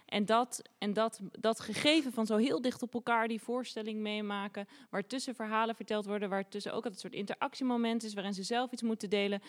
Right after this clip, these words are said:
waarin elke ademhaling gehoord is, iemand opmerkingen maakt tussendoor, ons buurmeisje Mimla nog een vraag heeft, omdat ze iets niet begrijpt of nog iets wil toevoegen, omdat het toch anders zit dan wij het vertellen. Dat voor mij, en we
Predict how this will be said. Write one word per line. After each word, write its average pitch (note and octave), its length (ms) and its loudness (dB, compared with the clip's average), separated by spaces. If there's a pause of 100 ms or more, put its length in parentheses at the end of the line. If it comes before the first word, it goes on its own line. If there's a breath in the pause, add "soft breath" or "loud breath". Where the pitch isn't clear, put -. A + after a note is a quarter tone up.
(220 loud breath)
waarin G3 260 0
elke C4 300 2
ademhaling F#3+ 640 4
gehoord A#3+ 420 0
is, C4 200 -2
iemand G#3 320 0
opmerkingen B3 520 -2
maakt A#3 220 0
tussendoor, A3 400 -2
ons G3+ 180 -2
buurmeisje G3+ 480 0
Mimla A3 320 2
nog F#3+ 160 -2
een G3 80 -2
vraag A3 360 2
heeft, A3 260 -2
omdat G3 220 -6
ze - 80 -6
iets F#3+ 140 -6
niet G3 140 -2
begrijpt F#3+ 440 0
of F3 160 -8
nog F#3+ 160 -4
iets G3 120 -6
wil F3+ 120 -6
toevoegen, G#3 420 -4
omdat F#3 240 -4
het F3+ 100 -16
toch G3+ 160 -8
anders F#3 300 0
zit E3+ 340 -6
dan F3+ 120 -4
wij F3 140 -2
het E3 120 -8
vertellen. C4+ 460 -2 (640 loud breath)
Dat A#3+ 360 2
voor A3+ 180 0
mij, A#3+ 240 2
en G#3 300 0
we G3+ 60 2